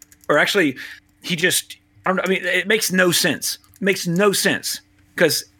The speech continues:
he, she's a, she's a dead body. You don't see her, like, taking metal and, like, putting it all up in herself to use it to convert into a robot.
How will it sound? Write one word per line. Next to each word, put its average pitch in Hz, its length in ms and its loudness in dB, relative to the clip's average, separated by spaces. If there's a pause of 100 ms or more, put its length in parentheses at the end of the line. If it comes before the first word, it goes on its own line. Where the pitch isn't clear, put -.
(120)
he, 180 180 0
she's 202 260 2
a, 190 120 4
she's 208 220 0
a 185 60 6
dead 165 280 0
body. 147 380 0 (500)
You 170 140 -2
don't 208 160 0
see 220 140 0
her, 190 80 4
like, 160 160 2
taking 156 340 0
metal 151 280 4
and, 139 60 2
like, 120 160 -2 (260)
putting 165 260 0
it 151 60 2
all 151 140 4
up 143 120 2
in 151 80 0
herself 143 360 2
to 127 140 2
use 131 280 -2
it 143 140 2
to 135 80 -4
convert 135 380 0
into 135 160 -2
a 127 40 2
robot. 120 380 0